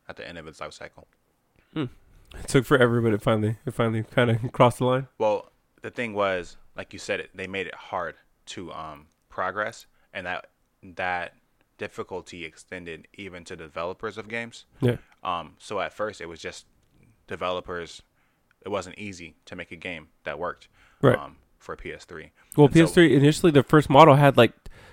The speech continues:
Speaker 2: two subsets of hardware in there just so they could
Speaker 1: Right.
Speaker 2: run P S two games.
Speaker 1: Right. And you're, and when you're making games for both, you gotta make, if you're a big developer, I'm making games for Xbox, and I'm making games,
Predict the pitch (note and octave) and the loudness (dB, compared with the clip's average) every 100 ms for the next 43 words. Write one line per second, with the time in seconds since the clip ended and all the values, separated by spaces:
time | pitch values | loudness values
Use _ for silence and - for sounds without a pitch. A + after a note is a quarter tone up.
0 | - - F3+ E3 - E3 C#3+ E3 D3+ C3+ | -10 2 6 6 8 6 8 6 6 6
1 | C#3+ F3 C#3 A2 A2 A2+ G#2+ B2 - C3 | 8 8 8 6 6 2 4 4 6 6
2 | B2 B2+ A2+ B2 B2 A#2 C3 A#2 - A#2 | 6 6 8 8 6 4 4 4 0 4
3 | D3+ A2+ G#2+ A2 - - F2+ E2 _ _ | 4 4 -2 -10 -14 -14 -12 -14 _ _
4 | _ G2 G2 - A2 G#2+ F#2 F2 G#2+ - | _ -12 -12 -10 -10 -6 -6 -4 -6 -6
5 | F2 E2 E2 - F#2 E2 D#2 _ _ _ | -8 -8 -10 -10 -8 -8 -8 _ _ _
6 | _ A2 D#2+ - F2+ F2 E2+ - - G2 | _ -2 -2 -8 -10 -10 -10 -16 -16 -14
7 | E2+ E2+ D2+ F2+ F#2 E2+ D#2 E2 F2+ F2 | -12 -14 -10 -6 -6 -8 -12 -12 -14 -16
8 | E2 E2+ E2 - - G#2+ - D#2+ D#2 - | -16 -14 -16 -14 -10 -10 -10 -12 -12 -16
9 | E2+ F2 E2+ E2+ D#2+ D#2+ - | -18 -18 -20 -18 -16 -16 -20